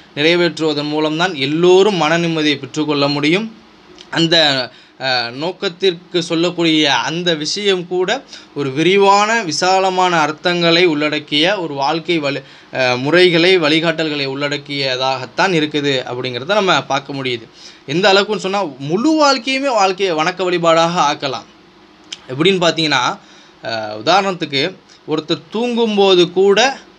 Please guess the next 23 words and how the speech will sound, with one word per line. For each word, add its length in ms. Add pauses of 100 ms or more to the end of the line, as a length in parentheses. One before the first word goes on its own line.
(600)
அது 280
வணக்க 220
வழிபாடாக 560
கருதப்படும். 560 (120)
ஏன் 200
தெரியுமா? 420 (340)
முஹம்மது 340
நபி 260
ஸல்லல்லாஹு 320
அலைஹி 240
வஸல்லம் 260
அவங்க 180
சொன்னாங்க, 540 (340)
"உங்களுடைய 480
கண்ணுக்கு 540
ஒரு 180
கடமை 420
இருக்குது, 460 (200)
உங்களுடைய 360
உடலுக்கு 440
ஒரு 160
கடமை 400
இருக்குது. 500